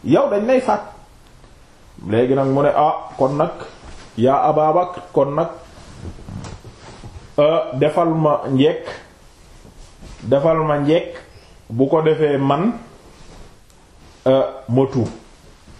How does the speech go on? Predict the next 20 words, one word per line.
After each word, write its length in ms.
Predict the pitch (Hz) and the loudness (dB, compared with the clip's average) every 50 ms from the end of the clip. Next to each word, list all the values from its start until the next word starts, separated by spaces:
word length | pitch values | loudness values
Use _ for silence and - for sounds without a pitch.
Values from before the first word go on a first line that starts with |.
| - - - - | -20 -20 -12 -6
Mu 140 | 120 127 131 | -2 0 0
daal 240 | 139 139 143 135 | 2 2 2 0
di 60 | 135 131 | 0 -2
koy 240 | - - 127 123 120 | 0 0 0 2 2
defal. 320 | 117 110 - 113 92 80 - - - - - - - - - - - - - - - - - - - - - - - - - | 2 0 0 -2 -2 -2 -4 -10 -18 -20 -20 -20 -20 -20 -20 -20 -20 -20 -20 -20 -20 -20 -20 -20 -20 -20 -20 -20 -20 -16 -10
Waaw. 180 | 98 90 85 - - - - - - - - - - - - - - - - - - - - - - - | -8 -8 -8 -8 -10 -16 -20 -20 -20 -20 -20 -20 -20 -20 -20 -18 -18 -18 -18 -20 -20 -20 -20 -20 -16 -8
Mu 160 | 90 110 117 | -2 -2 0
daal 240 | 123 123 127 131 127 | 2 2 2 0 0
di 80 | 127 120 - - | -2 -4 0 0
koy 180 | 123 117 117 | 2 2 4
defal, 380 | 117 123 120 139 165 202 277 254 - - - - - - - - - - - - - - - - - - - - - - - | 2 2 2 2 2 2 0 -2 -8 -14 -20 -20 -20 -20 -20 -20 -20 -20 -20 -20 -20 -20 -20 -20 -18 -18 -16 -16 -18 -16 -8
daal 300 | 80 110 120 139 143 143 | -2 0 2 2 2 0
di 80 | 147 135 | 0 2
koy 380 | - 143 135 139 160 175 - - - - - - - - | 2 2 2 2 0 -2 -6 -10 -16 -18 -20 -16 -6 -2
may 400 | 120 120 135 139 151 180 208 202 - - | 0 2 2 2 2 0 -2 -4 -4 -2
ki 120 | - 156 | 0 2
nga 120 | 156 165 | 2 2
xam 220 | 160 165 156 151 147 | 2 0 0 0 2
ne 80 | 139 | 2
mooy 340 | 135 135 135 135 139 143 139 | 2 2 2 2 0 -2 -4